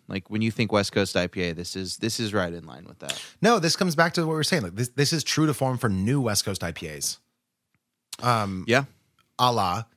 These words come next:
Speaker 2: uh, blanking on all these right now, but, um, the
Speaker 1: Yeah, the New Glories of the world, the,
Speaker 2: Sure.
Speaker 1: uh, the Urban Roots,
Speaker 2: The
Speaker 1: the
Speaker 2: El Segundo
Speaker 1: this
Speaker 2: beer that we like.
Speaker 1: And Slice. We talked about that
Speaker 2: Slice is a
Speaker 1: regarding
Speaker 2: great
Speaker 1: Slice.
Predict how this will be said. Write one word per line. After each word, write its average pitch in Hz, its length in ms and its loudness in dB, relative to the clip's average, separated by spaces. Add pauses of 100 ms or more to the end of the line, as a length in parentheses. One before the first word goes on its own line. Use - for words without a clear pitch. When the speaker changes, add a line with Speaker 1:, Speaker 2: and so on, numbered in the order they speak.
(220)
Speaker 2:
uh, 90 520 -4 (440)
blanking 85 540 -4
on 90 120 -2
all 117 140 0
these 92 200 -4
right 78 120 -10
now, 95 160 -6
but, 104 240 -6
um, 98 460 -2
the 104 220 -6
Speaker 1:
Yeah, 127 160 4
the 120 140 2
New 139 160 2
Glories 139 400 2
of 110 80 -4
the 107 80 -2
world, 92 440 -2
the, - 100 -4
Speaker 2:
Sure. 95 320 2
Speaker 1:
uh, 87 200 -4
the - 180 -8
Urban 135 340 4
Roots, 123 420 2
Speaker 2:
The 113 200 2
Speaker 1:
the 98 80 4
Speaker 2:
El 127 160 4
Segundo 120 360 2
Speaker 1:
this 117 80 2
Speaker 2:
beer 120 140 2
that 123 80 -2
we 123 100 -2
like. 123 300 -4 (460)
Speaker 1:
And 120 140 -2
Slice. - 560 2
We 104 120 -6
talked 113 220 0
about 113 200 2
that 104 140 4
Speaker 2:
Slice 110 140 4
is 107 80 0
a 104 60 2
Speaker 1:
regarding 101 160 0
Speaker 2:
great 95 140 0
Speaker 1:
Slice. 104 200 4